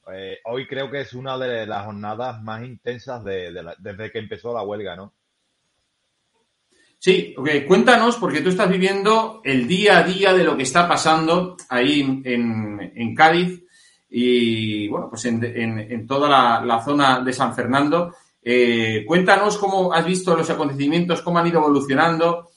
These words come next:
Speaker 2: y qué crees que se espera en las próximas, porque, vamos, a, de, de lo que se sabe hasta ahora es que no ha habido acuerdo con, con la patronal y, bueno,
Speaker 1: Pues
Speaker 2: mañana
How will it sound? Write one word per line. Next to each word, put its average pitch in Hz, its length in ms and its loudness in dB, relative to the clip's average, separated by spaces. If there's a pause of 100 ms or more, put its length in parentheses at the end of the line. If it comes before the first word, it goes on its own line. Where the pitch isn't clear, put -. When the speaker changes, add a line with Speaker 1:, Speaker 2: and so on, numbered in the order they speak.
(340)
Speaker 2:
y 123 240 0
qué 160 160 -2
crees 180 240 6
que 165 120 0
se - 100 -2
espera 165 320 4
en 156 80 2
las 143 140 2
próximas, - 260 -6
porque, 131 220 -2
vamos, 160 340 -2
a, 135 160 -2
de, 135 320 -2
de 135 120 -8
lo 131 120 -2
que 123 100 -10
se 120 80 -10
sabe 185 440 2
hasta 156 240 -2
ahora 170 400 4 (120)
es 139 220 -8
que 160 80 0
no 165 80 4
ha 165 40 6
habido 175 260 2
acuerdo 135 600 2 (280)
con, 123 600 2
con 127 140 4
la 120 140 4
patronal 151 760 2
y, 127 300 2
bueno, 139 360 -2
Speaker 1:
Pues 117 240 -8
Speaker 2:
mañana 143 840 2